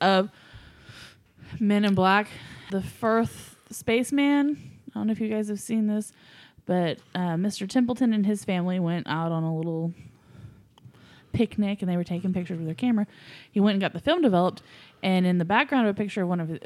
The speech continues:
of his daughter, there is a man wearing a spacesuit standing behind her that was not there when they took the picture. And after this picture was taken,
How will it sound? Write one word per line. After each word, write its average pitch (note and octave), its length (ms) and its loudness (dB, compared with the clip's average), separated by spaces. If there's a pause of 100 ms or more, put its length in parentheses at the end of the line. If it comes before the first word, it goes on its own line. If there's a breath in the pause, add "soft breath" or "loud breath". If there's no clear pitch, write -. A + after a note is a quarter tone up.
(120)
of F#3 200 0
his E3+ 160 -2
daughter, G#3+ 400 2 (420 soft breath)
there F#3+ 180 2
is F#3+ 180 4
a G3 100 2
man F3+ 480 6
wearing F3 540 2 (1300)
a C#3 120 -8
spacesuit - 760 0
standing E3 340 -2
behind C#4 280 -2
her F3+ 100 4
that D#3 160 -2
was D#3+ 180 2
not A#2+ 260 -2
there C4+ 220 4
when F3+ 120 4
they D#3 80 -2
took D#3+ 180 -6
the - 60 -18
picture. G#3+ 400 -4 (1500 soft breath)
And F#3 640 2
after G3+ 440 4
this F#3 140 4
picture A3 320 0
was F3 180 0
taken, A#3+ 600 4